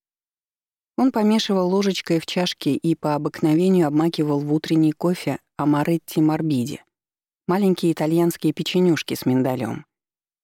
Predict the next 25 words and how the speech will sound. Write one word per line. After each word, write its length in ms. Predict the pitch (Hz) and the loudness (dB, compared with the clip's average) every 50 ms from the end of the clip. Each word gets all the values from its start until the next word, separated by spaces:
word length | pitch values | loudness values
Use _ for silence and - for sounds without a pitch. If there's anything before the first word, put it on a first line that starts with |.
| _ _ _ _ _ _ | _ _ _ _ _ _
которые 380 | - 160 147 160 151 147 151 | -4 -2 0 0 0 0 2
выписывал 580 | 139 147 143 - 156 156 151 - 151 139 139 139 | 2 0 0 2 0 -2 0 0 0 0 2 2
из 160 | 139 135 147 | 2 2 0
Абруццо 640 | 139 131 135 156 160 175 180 - - - - 120 - - _ _ _ _ _ _ _ _ _ _ _ _ | -2 -2 0 0 0 -2 -2 -4 -8 -6 -6 -6 -6 -6 _ _ _ _ _ _ _ _ _ _ _ _
исключительно 760 | - 175 - - 170 160 160 - - 202 - 220 190 185 165 | -4 -4 -2 0 0 0 0 0 -4 -2 0 2 2 2 2
потому, 320 | - 156 156 151 156 175 175 | 0 0 0 2 2 2 2
что 160 | - - 170 | 0 0 2
ему 180 | 151 151 151 | 4 4 4
очень 280 | 151 180 180 - - 165 | 2 2 0 0 2 2
нравилось 480 | 160 156 151 156 160 156 151 151 151 - | 2 2 2 0 0 2 2 0 0 -2
слово 340 | - - 156 147 151 147 | -2 -2 -2 0 2 2
«морбиди». 640 | 139 147 147 151 156 147 139 127 117 104 104 - - _ _ _ _ _ _ _ _ _ _ _ _ _ _ _ _ _ _ _ _ _ _ _ _ _ _ _ | 2 2 2 2 0 0 0 0 -2 -4 -6 -10 -12 _ _ _ _ _ _ _ _ _ _ _ _ _ _ _ _ _ _ _ _ _ _ _ _ _ _ _
По-итальянски 680 | - 196 202 - 233 220 226 240 247 254 233 - - 208 | 0 0 0 0 0 0 2 4 4 2 2 0 0 2
оно 240 | 190 190 190 196 | 2 4 4 4
означает 580 | 190 185 175 175 170 170 - - 180 170 156 - | 2 2 2 2 2 2 2 0 0 -2 0 2
«мягкие», 680 | 160 156 160 180 190 180 - - - - 135 123 123 | 2 2 4 2 0 -2 -6 -8 -4 -2 0 2 2
«нежные», 600 | 123 123 135 147 165 165 170 143 135 127 123 117 120 | 4 4 4 2 2 2 2 2 2 2 0 0 0
но 120 | 131 147 | 0 0
в 80 | 160 180 | 0 0
испанском 580 | 170 - - 202 202 202 - - - 175 170 165 | -2 -4 -4 -2 -2 -2 -2 -2 0 0 0 0
к 80 | - | 0
этому 300 | 180 170 - 170 165 156 | -2 -2 0 2 0 0
прибавляется 760 | 156 156 147 147 143 139 147 156 156 156 156 - - - 151 | 0 -2 -2 -2 -2 -2 -2 0 0 0 -2 -2 -2 0 2
иной 300 | 156 170 175 156 131 123 | 2 4 4 2 2 0
оттенок. 560 | 123 - - - - 120 113 110 - - - | -2 -4 -6 -8 -6 -4 -4 -4 -6 -10 -18